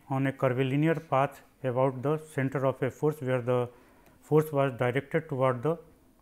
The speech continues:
fixed point O. Okay, and we are taking the gravitational force, means this force is described by m-, minus mu by R square.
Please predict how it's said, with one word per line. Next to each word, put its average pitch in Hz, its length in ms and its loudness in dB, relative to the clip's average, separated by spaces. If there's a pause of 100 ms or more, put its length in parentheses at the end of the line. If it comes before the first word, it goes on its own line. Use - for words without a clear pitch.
(1160)
fixed - 380 0
point 139 260 2 (100)
O. 123 220 2 (560)
Okay, 120 180 -4
and 110 180 -2 (360)
we 156 320 2 (580)
are 131 120 2
taking 160 400 0
the 156 100 2
gravitational 147 600 0
force, 170 320 -4
means 147 280 0
this 135 140 -4
force 147 360 -2
is 139 140 -6 (760)
described 131 540 0
by 143 140 0
m-, 127 260 -4
minus 127 440 -2
mu 131 200 -2
by 131 220 0 (440)
R 117 220 0
square. 92 320 -10